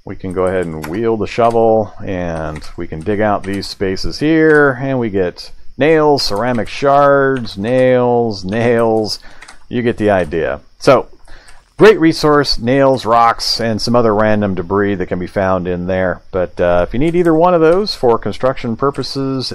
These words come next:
don't hesitate to set a building on fire. Try to do it strategically,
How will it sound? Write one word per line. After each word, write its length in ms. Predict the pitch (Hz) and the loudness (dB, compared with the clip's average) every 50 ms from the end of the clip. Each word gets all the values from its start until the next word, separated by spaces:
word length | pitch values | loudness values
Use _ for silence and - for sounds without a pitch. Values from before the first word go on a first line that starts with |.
| - - | -10 -6
don't 240 | - 98 107 117 113 | -2 -2 -2 -2 -2
hesitate 500 | 113 117 117 117 107 - 117 120 127 - | -2 -2 -2 -4 -2 -2 -2 -2 -2 -4
to 100 | 104 95 | -8 -6
set 180 | - 117 110 | -4 -4 -4
a 40 | 127 | -2
building 280 | 120 123 131 143 135 98 | 0 -2 -2 0 -2 -4
on 160 | 87 90 85 | -4 -4 -4
fire. 440 | - - 92 87 80 73 73 73 73 - - - - - - - - - | -2 0 2 2 2 2 0 -2 -4 -8 -10 -10 -14 -16 -18 -18 -4 2
Try 120 | - 226 | 4 4
to 80 | 208 175 | 4 4
do 140 | 139 156 156 | 2 2 0
it 80 | 143 | -2
strategically, 720 | - - - - 135 139 123 - 131 - 147 151 180 196 | -2 -8 -8 -4 -2 -2 -2 -2 -2 0 2 2 2 0